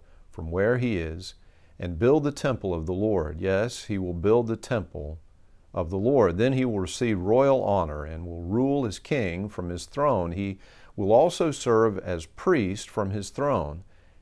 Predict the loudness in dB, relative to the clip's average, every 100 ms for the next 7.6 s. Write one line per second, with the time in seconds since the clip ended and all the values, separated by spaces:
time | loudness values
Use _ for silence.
0 | -10 -2 2 6 6 4 0 -4 -8 -6
1 | -4 -6 -8 -2 -2 -2 -6 -2 0 0
2 | -2 -8 -12 -16 -20 -20 -16 -8 -6 -2
3 | -2 -2 -4 -4 -4 -4 -8 -10 -6 -4
4 | -4 -6 -10 -18 -6 2 2 2 -2 -14
5 | -20 -20 -20 -20 -20 _ _ -20 _ -20
6 | -20 -10 -2 -2 -2 -6 -20 -20 -20 -20
7 | -20 -20 -8 -4 -4